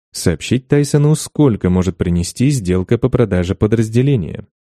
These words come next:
Грюнвельд считал, что это заставит Тайсона рассмотреть самый радикальный вариант решения проблемы, ведь он, по-видимому, столь дорожит подразделением или его руководством, что такая мысль ему даже не приходит в голову.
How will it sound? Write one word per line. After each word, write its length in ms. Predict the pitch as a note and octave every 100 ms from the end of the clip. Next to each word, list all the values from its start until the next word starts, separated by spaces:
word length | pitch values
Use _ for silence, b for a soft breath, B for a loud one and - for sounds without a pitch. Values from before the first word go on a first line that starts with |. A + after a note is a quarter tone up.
| _ _ _ _ _ -
Грюнвельд 540 | F#2+ A2 D3+ C#3 C3+ -
считал, 380 | - G2+ A2+
что 180 | A#2 -
это 160 | G2+ G2+
заставит 560 | G2+ G2 - E2+ D#2+
Тайсона 420 | - C3+ - C3 B2
рассмотреть 580 | B2 A2+ G2+ B2 B2+
самый 440 | - - C3 B2+ A#2
радикальный 560 | G#2+ G#2 - F#2 F2+
вариант 360 | F2 F2 F#2 G#2
решения 420 | G#2 - G#2+ G#2+
проблемы, 520 | G#2+ C3 B2+ E2 - - _ _
ведь 240 | F#2+ G2+ A2+
он, 140 | B2+
по-видимому, 600 | C3 A#2+ A#2 A#2+ A#2 A2+
столь 280 | - G#2+ G#2
дорожит 480 | G2+ G#2 G2+ G#2 -
подразделением 840 | F#2 F#2+ F2 F#2+ G2 F#2 F#2 F#2
или 140 | F2 F2+
его 200 | F2+ F2+
руководством, 720 | E2+ F2 B2 - - D#3 D3 _ -
что 200 | - G#2
такая 320 | F#2+ G2 F2+
мысль 340 | G2 A2+ B2+
ему 180 | B2 C3
даже 320 | G#2+ F2+ F#2+
не 100 | A2
приходит 580 | A#2 A#2+ - F2+ F2+ - -
в 160 | F#2
голову. 480 | F2 A#2+ A#2 C#2+ -